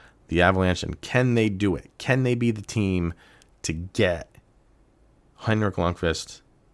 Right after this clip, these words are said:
a cup, much like they did with Ray Bourque? So maybe that's why Joe Sakic will, will, maybe he has, he's sensitive to stuff like that. He saw what Patrick Waugh did when that, when he was brought into Colorado.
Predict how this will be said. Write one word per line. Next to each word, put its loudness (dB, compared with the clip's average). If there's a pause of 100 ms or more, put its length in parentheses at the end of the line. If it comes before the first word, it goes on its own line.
(180)
a 0
cup, -2 (260)
much -2
like -2
they -2
did 0
with 10
Ray 0
Bourque? -10 (800)
So -6
maybe 4
that's 0
why 2
Joe 2
Sakic 0
will, 0
will, -2
maybe -2
he 2
has, -2
he's -6
sensitive 0
to -2
stuff 0
like -2
that. 0
He -6
saw 0
what 2
Patrick -4
Waugh 0
did 2
when 0
that, -2
when -2
he -2
was 0
brought -2
into -2
Colorado. 0